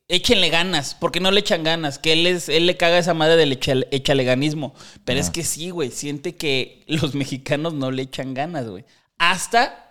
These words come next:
Speaker 1: que obviamente va a haber un, u-, un, una lanza que fue él, ¿no?
Speaker 2: Mm.
Speaker 1: Con un mexicano nacido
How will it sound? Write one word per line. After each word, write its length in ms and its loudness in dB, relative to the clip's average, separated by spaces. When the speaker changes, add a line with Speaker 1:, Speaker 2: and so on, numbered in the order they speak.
Speaker 1:
que 160 2
obviamente 580 0
va 140 0
a 20 2
haber 420 0
un, 380 -4
u-, 220 0
un, 580 2
una 640 4
lanza 400 2
que 100 -6
fue 300 0
él, 300 -2
¿no? 300 -4
Speaker 2:
Mm. 60 -12
Speaker 1:
Con 160 2
un 120 -2
mexicano 480 -2
nacido 640 0